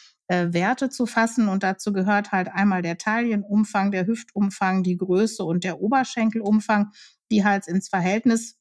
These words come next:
äh, also über verschiedene Indizes, äh, gesetzt werden,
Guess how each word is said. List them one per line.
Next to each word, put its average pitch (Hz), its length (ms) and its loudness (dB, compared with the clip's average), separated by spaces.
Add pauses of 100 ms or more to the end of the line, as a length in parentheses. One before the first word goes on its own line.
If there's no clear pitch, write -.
äh, 196 80 0
also 170 240 -2
über 156 280 -2
verschiedene 196 560 0
Indizes, 202 600 0
äh, 196 140 0
gesetzt 196 460 0
werden, 202 340 4